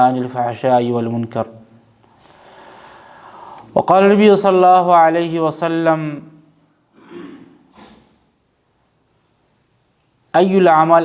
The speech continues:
أفضل؟" الصلاة، قال: "الصلاة لوقتها।" সম্মানিত দিনী ভাই সকল, সমস্ত প্রশংসা, সমস্ত গুণগান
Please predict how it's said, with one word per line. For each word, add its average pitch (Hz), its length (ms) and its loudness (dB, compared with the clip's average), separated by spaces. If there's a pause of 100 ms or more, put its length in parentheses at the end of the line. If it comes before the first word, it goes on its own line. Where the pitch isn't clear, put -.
(120)
أفضل؟" 147 440 0 (1160)
الصلاة، 139 560 0 (520)
قال: 135 220 4 (240)
"الصلاة 131 420 -2 (100)
لوقتها।" 113 520 -10 (3750)
সম্মানিত 151 420 0
দিনী 147 180 0
ভাই 147 140 0
সকল, 139 380 -2 (2000)
সমস্ত 160 420 -2
প্রশংসা, 156 760 -2 (100)
সমস্ত 139 320 -8
গুণগান 131 840 -2